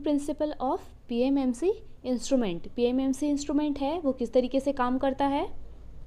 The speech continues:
When a current carrying conductor is placed in a magnetic field, it experiences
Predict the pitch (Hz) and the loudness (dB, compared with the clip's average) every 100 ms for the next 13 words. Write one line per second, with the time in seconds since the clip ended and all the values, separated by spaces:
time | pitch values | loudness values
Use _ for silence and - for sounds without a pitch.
0 | - - - - - - - - - - | -12 -12 -12 -12 -14 -12 -10 -10 -8 -4
1 | 254 302 294 339 381 - 240 247 226 285 | 4 4 4 2 0 -2 2 2 4 4
2 | 320 - 311 277 254 240 247 233 208 202 | 2 0 2 4 4 2 0 2 2 2
3 | 240 262 262 - 226 254 - 262 294 285 | 2 2 2 6 8 8 2 0 0 2
4 | 285 240 214 214 214 277 285 269 208 240 | 0 0 0 0 0 0 0 4 4 4
5 | - - - - - 277 311 294 - - | -2 -10 -18 -12 -4 -2 0 -2 -4 0
6 | 277 254 233 214 226 240 285 | 2 4 0 0 2 2 0